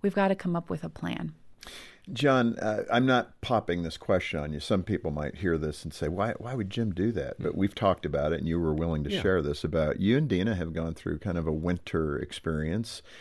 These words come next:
Speaker 2: Describe that as a practical example of what some couples can go through.
Speaker 3: Well, I, yeah, let me say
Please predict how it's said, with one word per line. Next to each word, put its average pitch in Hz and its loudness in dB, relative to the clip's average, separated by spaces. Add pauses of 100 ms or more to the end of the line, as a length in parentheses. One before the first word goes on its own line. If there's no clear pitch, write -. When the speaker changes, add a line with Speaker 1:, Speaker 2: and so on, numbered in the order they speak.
(300)
Speaker 2:
Describe 117 4
that 90 2
as 98 0
a 92 2
practical 92 -2
example 85 -2
of 80 -4
what 82 -2
some 90 -4
couples 90 -4
can 110 -2
go 113 0
through. - -10 (180)
Speaker 3:
Well, 101 -2
I, 95 -2
yeah, 101 -4
let 107 2
me 104 4
say 98 4